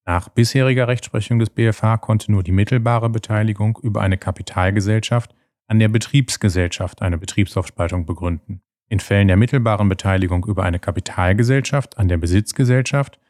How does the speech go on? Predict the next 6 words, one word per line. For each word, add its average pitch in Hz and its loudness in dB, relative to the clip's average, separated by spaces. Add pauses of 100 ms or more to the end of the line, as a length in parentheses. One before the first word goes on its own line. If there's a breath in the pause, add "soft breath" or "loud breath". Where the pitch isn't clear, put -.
(320)
hatte 120 -2
die 127 4
Rechtsprechung 123 0
dies 113 -2
bislang 131 0
verneint, 92 0